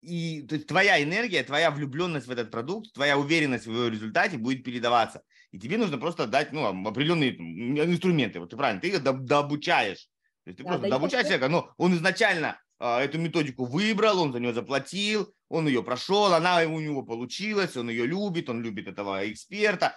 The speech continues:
Speaker 1: и он это всё транслирует. Потому что если, даже если я буду просто, ну, как бы на работу, мне вообще пофигу, холодный я человек,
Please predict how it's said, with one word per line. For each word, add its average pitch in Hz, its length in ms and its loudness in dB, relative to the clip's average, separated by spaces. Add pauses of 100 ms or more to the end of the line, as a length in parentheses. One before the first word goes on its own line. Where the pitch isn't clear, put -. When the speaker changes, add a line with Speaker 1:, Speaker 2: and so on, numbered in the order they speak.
(200)
Speaker 1:
и 127 80 -4
он 165 180 2
это 170 140 0
всё 175 160 -2
транслирует. 143 640 0
Потому 147 220 -4
что - 140 -6
если, 156 360 -4 (320)
даже 156 360 -2
если 156 120 -4
я 156 40 0
буду 147 180 -8
просто, 185 260 -4
ну, 151 100 -6
как 107 140 -6
бы 107 100 -4
на 120 80 2
работу, 120 320 0
мне 120 120 -2
вообще 110 180 -6
пофигу, 87 320 -14
холодный 107 380 -4
я 87 60 -10
человек, 139 380 -4